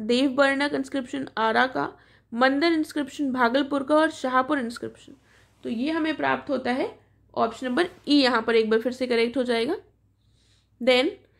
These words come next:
नालंदा महाविहार का पता किसने लगाया था? तो नालंदा महाविहार का पता दयाराम साहनी, कनिंघम, मैकेंजी या व्हीलर में से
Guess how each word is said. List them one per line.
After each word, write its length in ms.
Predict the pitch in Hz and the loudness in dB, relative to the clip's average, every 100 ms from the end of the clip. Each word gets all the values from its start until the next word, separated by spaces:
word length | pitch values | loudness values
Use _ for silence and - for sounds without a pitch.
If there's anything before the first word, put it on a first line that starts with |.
| _ - | _ 0
नालंदा 520 | 240 269 302 320 381 | 4 6 4 2 2
महाविहार 640 | 339 311 294 277 277 277 | 2 0 -2 0 2 2
का 120 | 277 285 | 2 0
पता 260 | 254 240 | 0 0
किसने 320 | 254 254 254 | -2 -4 -4
लगाया 360 | 214 208 - - | -2 -2 -4 -8
था? 160 | - - _ _ _ _ - | -14 -20 _ _ _ _ 0
तो 160 | 220 | 2
नालंदा 580 | 220 220 226 247 254 294 294 - | 4 4 4 2 2 2 0 -4
महाविहार 360 | 269 254 262 | -2 2 2
का 120 | 262 269 | 2 0
पता 220 | 262 262 | 0 0
दयाराम 440 | 226 233 247 254 | 2 2 2 0
साहनी, 400 | 262 269 254 254 | 0 -2 0 -2
कनिंघम, 500 | 254 226 220 226 254 247 | -2 -2 -2 0 -2 0
मैकेंजी 520 | 226 220 220 220 240 | -2 0 -2 0 2
या 100 | 226 | 2
व्हीलर 320 | 220 220 240 | 0 0 0
में 140 | 240 240 | 0 0
से 140 | 285 | -4